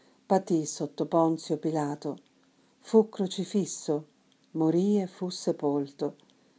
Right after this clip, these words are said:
discese agli inferi, il terzo giorno risuscitò da morte,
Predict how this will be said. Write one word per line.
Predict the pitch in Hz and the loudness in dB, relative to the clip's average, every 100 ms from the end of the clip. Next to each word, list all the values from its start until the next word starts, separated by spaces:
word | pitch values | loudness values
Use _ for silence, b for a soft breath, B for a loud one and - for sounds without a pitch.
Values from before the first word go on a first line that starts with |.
| b | b
discese | - 160 - - 156 - | -4 -4 -2 0 0 0
agli | 151 156 | -2 2
inferi, | 175 156 147 156 151 151 - b b b b | 4 4 0 -6 -6 -8 -14 b b b b
il | - 190 | 0 2
terzo | - 196 - 196 | 4 2 4 4
giorno | 208 220 214 | 6 4 2
risuscitò | 175 156 175 - 185 151 175 | 0 -2 -6 -6 -6 0 2
da | 165 | 4
morte, | 160 147 143 - - 147 | 2 2 -2 -6 -6 -6